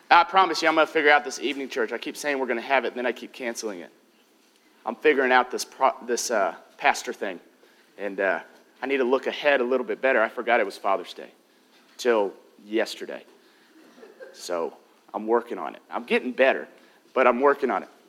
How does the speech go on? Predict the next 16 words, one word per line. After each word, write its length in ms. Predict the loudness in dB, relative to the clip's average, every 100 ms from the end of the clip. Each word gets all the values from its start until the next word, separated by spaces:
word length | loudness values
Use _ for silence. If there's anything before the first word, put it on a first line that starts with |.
| _ _ _ -20 -2 4
Anyways, 560 | 6 8 8 6 0 -12 -20 -20 _
Jesus 440 | 4 6 6 4 6
dealt 240 | 4 4
with 120 | 4
this 180 | 4 4
same 260 | 4 2 4
thing. 280 | 4 4 2
Jesus 380 | 0 2 2
dealt 320 | 6 8 8 4 -6 -20 -20 _ _ _ _ _ _ _ 6
with 280 | 6 6 4
this 200 | 4 2
noise 520 | 6 8 8 6 4
always 440 | 8 8 6 2 2
coming 300 | 2 4 6
at 180 | 4
him. 80 | 2